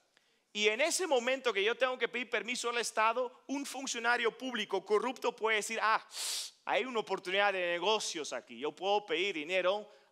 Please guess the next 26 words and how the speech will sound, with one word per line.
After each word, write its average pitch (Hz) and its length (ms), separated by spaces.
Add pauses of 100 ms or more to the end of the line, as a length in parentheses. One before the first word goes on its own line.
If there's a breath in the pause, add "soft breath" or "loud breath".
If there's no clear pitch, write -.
a 151 180
cambio 208 560
a 175 120
que 156 160
yo 180 180
le 180 140
doy 170 200
el 165 100
permiso". 123 560 (520 soft breath)
Y 196 200
esta 254 320
idea 226 380
de 185 100
que 165 140
tenemos 214 340
que 226 120
ir 226 80
al 202 100
gobierno 185 500
para 170 240
pedir 214 300
permiso 196 720 (920 soft breath)
induce 202 800
justamente 180 720
la 170 160
corrupción. 165 680